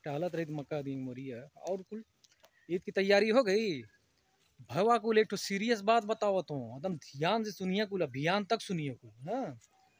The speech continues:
कपड़ा वपड़ा प्रेस कर लो कुल, अगर लाइट होगा तो।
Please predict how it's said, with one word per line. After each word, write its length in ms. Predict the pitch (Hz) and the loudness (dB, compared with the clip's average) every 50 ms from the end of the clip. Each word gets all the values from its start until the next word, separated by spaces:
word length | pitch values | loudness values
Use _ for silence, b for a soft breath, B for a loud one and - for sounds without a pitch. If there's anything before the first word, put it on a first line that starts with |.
| _ - _ _ - _ _ _ _ _ _ _ _ - | _ -20 _ _ -20 _ _ _ _ _ _ _ _ -8
कपड़ा 440 | 160 156 - - 165 180 202 214 208 | -8 -8 -4 -2 -2 0 0 0 0
वपड़ा 220 | 202 202 214 214 | 2 2 2 2
प्रेस 400 | - - - 175 180 208 202 - | 2 0 -2 2 2 2 2 0
कर 200 | - - 196 208 | 0 0 0 2
लो 140 | 220 214 202 | 4 2 0
कुल, 180 | - - 190 | 0 2 0
अगर 160 | 180 170 170 165 | 2 2 2 0
लाइट 340 | 160 156 156 165 151 - | 2 6 6 6 4 2
होगा 180 | 143 135 - 123 | -4 -6 -8 -10
तो। 280 | 120 - - 110 110 | -12 -12 -18 -20 -20